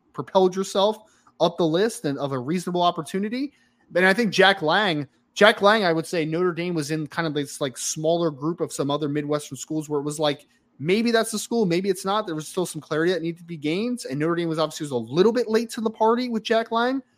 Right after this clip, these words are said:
But, uh, from a just offer perspective, I mean, they didn't offer him until November.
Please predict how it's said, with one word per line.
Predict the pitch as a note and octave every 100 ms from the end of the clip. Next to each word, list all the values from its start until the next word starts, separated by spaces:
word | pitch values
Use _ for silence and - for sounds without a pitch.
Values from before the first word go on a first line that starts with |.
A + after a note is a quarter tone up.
| _ _ -
But, | F#3 F#3+
uh, | E3 -
from | F#3 E3
a | C#3+ C3+ C#3 -
just | D3+ - _
offer | C#3+ E3 A3
perspective, | A3 A3 - A#3+ A#3+ F#3+
I |
mean, | C#3+
they | D3+
didn't | D#3+ D#3
offer | D3+ F3+ D3+
him |
until | C3+ B2+ D#3
November. | B2 A#2 E3+ E3 A#2+